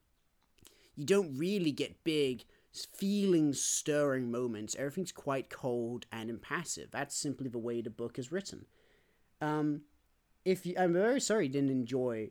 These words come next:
all the different meetings with gods. Um, personally, one of the great strengths of this book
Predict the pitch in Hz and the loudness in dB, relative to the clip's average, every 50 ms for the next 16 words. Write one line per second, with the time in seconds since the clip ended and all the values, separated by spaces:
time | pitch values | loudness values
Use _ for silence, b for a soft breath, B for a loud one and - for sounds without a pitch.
0 | _ - 131 135 135 120 131 127 110 110 - 160 147 - 143 127 127 131 135 131 | _ -6 -4 -2 -2 -2 -2 -4 -4 -4 -6 -6 -4 -2 -2 -2 -2 -4 -4 -6
1 | - 127 123 113 - 113 107 - - 87 85 - - - - - - _ _ _ | -6 -8 -6 -6 -8 -10 -8 -8 -8 -8 -8 -10 -12 -12 -14 -14 -14 _ _ _
2 | _ _ _ _ - 131 135 139 139 135 - - 151 180 196 226 214 - - - | _ _ _ _ -4 -2 0 0 0 -2 -2 -2 0 4 4 4 4 2 0 0
3 | 139 113 101 82 - - _ _ _ _ _ _ _ _ _ _ _ _ - - | -2 -2 -2 -6 -12 -16 _ _ _ _ _ _ _ _ _ _ _ _ -20 -6
4 | - - 170 190 190 151 143 143 170 170 123 - - - - 151 147 135 120 - | 4 6 8 8 8 6 4 4 2 2 2 0 -2 0 0 0 0 0 -2 -4
5 | 113 120 113 - - - 135 120 92 - | -4 -4 -4 -4 -2 -2 -2 -2 -2 -4